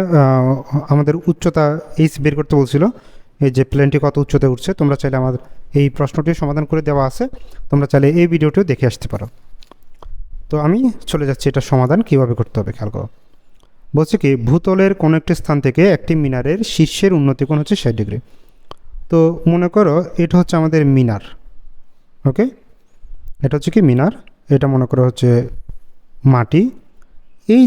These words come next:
জায়গায় এখান থেকে যে কোণটা উৎপন্ন হয় সেটা হচ্ছে কত ডিগ্রি? ষাট ডিগ্রি। ওকে, লিখলাম। এখন বলছে ওই স্থান থেকে বিশ মিটার পিছিয়ে গেলে, পিছিয়ে যাওয়া মানে হচ্ছে কোন দিকে? এইদিকে যাওয়া। তাহলে আমি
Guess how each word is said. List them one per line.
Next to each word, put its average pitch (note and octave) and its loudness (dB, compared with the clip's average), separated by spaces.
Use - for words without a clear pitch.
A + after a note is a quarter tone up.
জায়গায় C3 2
এখান A#3+ 0
থেকে A#3 2
যে F#3 4
কোণটা D#3+ 0
উৎপন্ন C3 0
হয় C#3+ 4
সেটা F3 -4
হচ্ছে G3 -4
কত E3+ -2
ডিগ্রি? D3+ 0
ষাট C3 -4
ডিগ্রি। - -10
ওকে, A2 -8
লিখলাম। - -10
এখন A3+ 2
বলছে A#3 0
ওই F#3 4
স্থান A3 0
থেকে A3+ 0
বিশ E3 2
মিটার G#3 0
পিছিয়ে F#3+ 2
গেলে, A#2+ 0
পিছিয়ে G3+ 4
যাওয়া G3 4
মানে F#3 2
হচ্ছে F3 -6
কোন D3 2
দিকে? C3 0
এইদিকে D#3+ 2
যাওয়া। C#3+ 0
তাহলে E3 0
আমি F#3 4